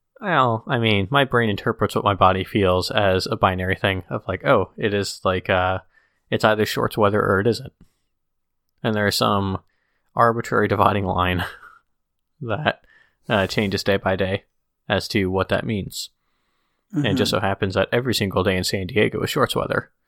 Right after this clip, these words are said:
Speaker 1: Doesn't matter if it's thirty-five degrees when I wake up. I'm in San Diego, and it will get up to sixty degrees, and therefore it's short weather, shorts weather.
Speaker 2: Mm-hmm.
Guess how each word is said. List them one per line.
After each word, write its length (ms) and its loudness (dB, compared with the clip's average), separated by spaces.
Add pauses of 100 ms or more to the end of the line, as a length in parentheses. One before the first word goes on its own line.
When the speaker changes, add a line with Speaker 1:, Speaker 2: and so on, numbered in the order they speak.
(460)
Speaker 1:
Doesn't 240 -4
matter 240 0
if 80 -2
it's 160 -6
thirty-five 440 0
degrees 300 -4
when 80 -2
I 80 -2
wake 240 0
up. 240 0 (260)
I'm 140 0
in 100 -2
San 220 0
Diego, 440 -4 (140)
and 160 -2
it 80 0
will 140 -2
get 180 0
up 140 0
to 80 -2
sixty 320 -2
degrees, 460 -2 (120)
and 140 -2
therefore 300 0
it's 100 -14
short 200 -4
weather, 260 -8
shorts 280 -4
weather. 300 -4 (560)
Speaker 2:
Mm-hmm. 320 -2